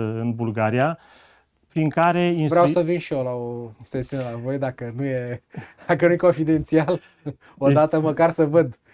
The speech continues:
Speaker 2: Că tot văd în social media foarte interesant în fiecare an aveți.
Speaker 1: Da, este un, un concept, uh, interesant și practic, pot să spun, pentru că, efectiv, academia este la fermă, unde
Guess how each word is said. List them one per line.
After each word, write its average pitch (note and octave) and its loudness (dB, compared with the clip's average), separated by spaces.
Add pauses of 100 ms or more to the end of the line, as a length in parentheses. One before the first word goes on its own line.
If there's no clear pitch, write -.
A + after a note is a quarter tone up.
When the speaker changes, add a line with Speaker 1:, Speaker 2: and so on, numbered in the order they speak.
(140)
Speaker 2:
Că D3+ -2
tot G3+ 4
văd F3 2
în E3+ 2
social E3+ 0
media E3+ 4
foarte E3 0
interesant B2+ -6
în B2+ -10
fiecare B2+ -8
an B2 -10
aveți. A#2+ -14 (100)
Speaker 1:
Da, F3 0
este D#3+ 2
un, E3 2
un D#3 2
concept, D#3 -2
uh, C#3+ 0
interesant C#3+ -2
și D3+ -4 (400)
practic, C#3 0
pot B2 -2
să A#2 -6
spun, G#2+ -6
pentru A#2 -2
că, B2+ -2 (300)
efectiv, D3+ -2
academia D3 0
este C#3+ 0
la C3+ 2 (220)
fermă, C3+ 2 (380)
unde D3+ 2